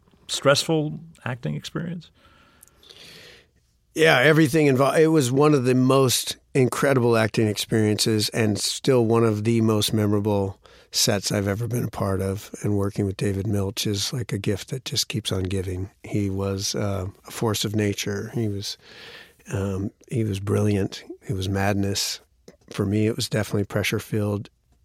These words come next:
Speaker 2: early on. And I was surrounded by incredible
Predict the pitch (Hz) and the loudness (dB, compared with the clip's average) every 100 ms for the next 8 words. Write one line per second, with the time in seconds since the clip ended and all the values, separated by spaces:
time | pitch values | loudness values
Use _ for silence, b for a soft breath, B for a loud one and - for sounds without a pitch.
0 | - 107 104 104 98 98 107 107 B B | -6 -2 0 0 -2 -2 -4 -6 B B
1 | B B B B B B - 113 104 104 | B B B B B B -2 0 2 2
2 | - 107 107 101 104 101 104 104 95 95 | 0 0 0 0 0 -2 -2 -4 -4 -4
3 | 95 95 - _ _ _ - 120 107 - | -6 -8 -12 _ _ _ -8 -6 -4 -6
4 | - 120 107 101 101 92 98 | -2 0 0 -2 -4 -4 -6